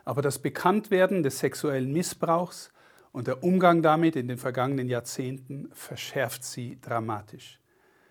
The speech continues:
Die Tatsache, dass viele Menschen durch Vertreter der Kirche oft Unsägliches erlitten haben, erfüllt mich und viele andere mit Scham und Entsetzen. Heute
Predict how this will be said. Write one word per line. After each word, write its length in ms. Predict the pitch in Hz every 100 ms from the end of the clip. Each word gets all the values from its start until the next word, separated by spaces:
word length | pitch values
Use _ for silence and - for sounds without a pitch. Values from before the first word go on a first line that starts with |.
| _ _ 135
Die 80 |
Tatsache, 720 | 127 - 196 214 - 127 120 113
dass 180 | 127 -
viele 360 | - 202 214
Menschen 480 | 151 160 190 - 123
durch 180 | 123 123
Vertreter 580 | 135 123 135 170 185 139
der 120 | 123
Kirche 480 | - 170 - 123 - - - _ _ -
oft 320 | 135 - -
Unsägliches 840 | - 196 180 151 147 147 139 135 -
erlitten 460 | 120 135 - 113
haben, 400 | 107 117 127 127 - - _ _ _ _ -
erfüllt 420 | 117 139 117 -
mich 300 | 151 185 -
und 160 | 110
viele 340 | - 147 127 120
andere 460 | 131 139 127 127 - - _ _ -
mit 140 | 127
Scham 400 | - 117 117 123
und 200 | 123 110
Entsetzen. 600 | 117 117 - 101 - 120 - _ _ _ _ _ _ _ _ _ -
Heute 480 | 143 147 147 175